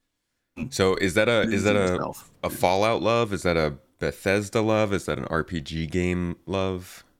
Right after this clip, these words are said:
Speaker 1: Um, I've always loved R P Gs, but I, I love the,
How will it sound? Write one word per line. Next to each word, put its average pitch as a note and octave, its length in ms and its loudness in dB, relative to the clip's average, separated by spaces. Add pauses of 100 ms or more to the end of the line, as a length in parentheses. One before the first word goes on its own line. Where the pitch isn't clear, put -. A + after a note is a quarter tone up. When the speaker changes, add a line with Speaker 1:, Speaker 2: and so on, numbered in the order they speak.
(800)
Speaker 1:
Um, D#3+ 640 -6 (640)
I've C#3 280 -6
always F3 340 -6
loved G#2+ 720 -6
R B2+ 200 -4
P C3 220 -6
Gs, B2+ 480 -6
but - 220 -8
I, G2+ 180 -6 (260)
I G2 100 -4
love F2 360 -6
the, D2+ 140 -6